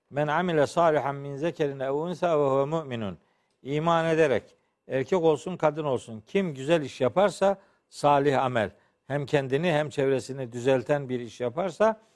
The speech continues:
"Felenuhyiyennehu", elbette biz onu yaşatacağız.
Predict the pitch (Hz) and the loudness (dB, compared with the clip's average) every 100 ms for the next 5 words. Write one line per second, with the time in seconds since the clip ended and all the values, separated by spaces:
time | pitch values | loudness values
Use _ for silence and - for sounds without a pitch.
0 | _ _ _ - 147 170 180 220 - 151 | _ _ _ -2 2 4 4 0 0 -2
1 | 165 165 170 202 165 175 202 185 208 208 | 2 4 4 2 2 2 4 4 4 2
2 | _ _ _ - 202 180 156 - 143 151 | _ _ _ 4 4 4 0 2 -2 -2
3 | 160 156 147 135 101 _ _ - 123 120 | -4 -2 -2 -2 -4 _ _ -4 -2 0
4 | 160 - 165 208 220 226 - | -2 0 2 4 4 2 -6